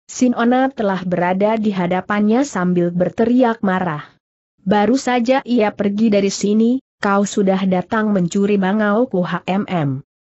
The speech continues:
baiklah, aku pun tak ingin menyalahkan kau, juga tak ingin memukulmu, ayo cepat pergi dari sini." Sembari berkata, dia mengulapkan tangannya berulang kali memberi tanda agar pemuda itu pergi secepatnya.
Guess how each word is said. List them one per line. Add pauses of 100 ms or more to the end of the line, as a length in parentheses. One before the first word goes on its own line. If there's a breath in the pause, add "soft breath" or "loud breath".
(120)
baiklah, (160)
aku
pun
tak
ingin
menyalahkan
kau, (160)
juga
tak
ingin
memukulmu, (160)
ayo
cepat
pergi
dari
sini." (400)
Sembari
berkata, (240)
dia
mengulapkan
tangannya
berulang
kali
memberi
tanda
agar
pemuda
itu
pergi
secepatnya.